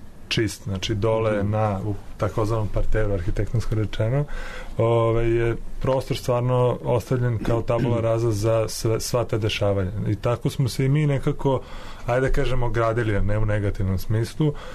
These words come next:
Speaker 1: od svih događaja koji treba, kojima treba popuniti taj šestomesečni program koji nije kraj, koji je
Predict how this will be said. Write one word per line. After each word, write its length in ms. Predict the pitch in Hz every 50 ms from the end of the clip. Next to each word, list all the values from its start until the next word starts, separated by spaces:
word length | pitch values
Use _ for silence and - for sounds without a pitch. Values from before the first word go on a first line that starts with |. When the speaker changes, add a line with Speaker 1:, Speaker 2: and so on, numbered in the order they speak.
| - - - - -
Speaker 1:
od 280 | 127 131 131 113 - -
svih 440 | - - - 131 135 135 123 -
događaja 540 | 147 127 117 127 127 123 127 120 113 123 120
koji 180 | 107 - 123 107 - - -
treba, 580 | - - 120 117 113 104 120 120 117 113 110 104 - -
kojima 380 | - - 127 117 117 117 113 107
treba 300 | - - 113 113 110 113
popuniti 500 | - - 117 110 - - 120 117 107 90 - -
taj 140 | - 110
šestomesečni 880 | 101 - - 101 - - 117 110 107 98 - - 101 - - - 107 104
program 400 | 92 - - 107 104 104 104 104
koji 200 | 95 - - 101
nije 160 | 98 98 95 92
kraj, 240 | - - 104 98
koji 260 | 92 - - 104 98 95
je 140 | 95 95